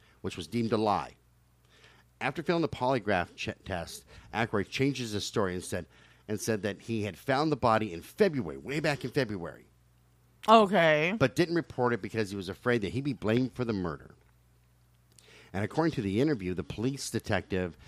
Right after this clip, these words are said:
Speaker 1: that investigated Kay Turner's case, um, Aykroyd was very deceptive about how the body looked,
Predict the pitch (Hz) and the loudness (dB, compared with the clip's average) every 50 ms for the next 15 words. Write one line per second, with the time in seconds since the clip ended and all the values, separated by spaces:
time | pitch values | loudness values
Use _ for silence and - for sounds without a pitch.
0 | - - - - 92 90 82 73 - 151 190 190 - - 143 107 95 92 82 80 | -20 -14 -10 -8 -8 -6 -6 -2 0 0 0 0 -2 -6 -6 -4 -4 -4 -4 -6
1 | 76 - _ - 101 95 - - - 92 85 80 80 76 - - - 73 69 60 | -8 -12 _ -10 -10 -10 -8 -8 -8 -8 -8 -8 -8 -10 -14 -16 -16 -16 -16 -18
2 | - - - - - - - - - _ _ _ _ _ - - - _ - 101 | -18 -16 -16 -14 -14 -14 -16 -18 -20 _ _ _ _ _ -20 -20 -20 _ -4 -2
3 | 104 95 85 82 - _ - 117 135 - - 135 127 113 98 95 78 73 76 73 | -2 -2 -2 -4 -8 _ -2 -2 -2 0 0 0 2 2 0 -2 -4 -6 -10 -12
4 | 73 78 135 135 143 151 160 160 160 156 147 143 139 - - - 95 - 107 92 | -4 -2 -2 0 0 0 0 0 2 2 0 -2 -4 -6 -12 -16 -12 -10 -10 -8
5 | - - - 120 113 - - 98 90 76 - - 82 85 95 90 90 - 101 98 | -6 -4 -4 -4 -4 -4 -4 -4 -4 -4 -8 -10 -8 -6 -6 -6 -6 -6 -4 -4
6 | 98 87 90 73 - 98 92 95 92 87 80 92 104 123 113 95 - | -4 -4 -6 -4 -2 0 0 0 -2 -4 -6 -6 -4 -4 -4 -4 -8